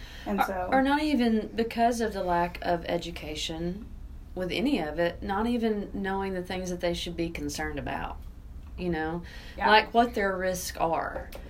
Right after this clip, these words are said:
Speaker 1: Right.
Speaker 2: Like, I, there was, uh, I think I mentioned this with Doctor Marshall. There was, uh, a younger, um, gay man that, on Facebook that posted something about, "Listen, if your doctor isn't doing this for you as a gay man,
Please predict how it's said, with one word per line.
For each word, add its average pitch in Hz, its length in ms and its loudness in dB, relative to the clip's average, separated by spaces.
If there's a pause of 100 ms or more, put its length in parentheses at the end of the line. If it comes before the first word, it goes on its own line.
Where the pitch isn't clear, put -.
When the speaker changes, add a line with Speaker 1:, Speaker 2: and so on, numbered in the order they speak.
Speaker 1:
Right. 180 320 2
Speaker 2:
Like, 202 140 0
I, 208 200 4
there 214 160 4
was, 202 300 -2
uh, 180 400 4 (200)
I - 460 -10
think 202 240 -4
I 196 60 0
mentioned 185 340 -4
this 180 380 -2 (300)
with 185 240 -6
Doctor 170 340 -4
Marshall. 170 540 -2
There 165 180 0
was, 170 340 -2
uh, 160 380 -4
a 170 80 -2
younger, 170 600 0 (480)
um, 170 320 2
gay 165 220 2
man 170 720 0 (180)
that, 170 300 -4 (440)
on 170 140 -2
Facebook 180 540 -2
that 165 180 -6
posted 175 320 -2
something 170 300 -4
about, 165 360 -2 (360)
"Listen, 202 420 2
if 160 160 -6
your 247 160 0
doctor 214 480 0
isn't 190 300 -2
doing 175 240 -2
this 190 200 -6
for - 140 -6
you 175 180 0
as 175 180 2
a 175 60 0
gay 160 240 -4
man, 165 480 -4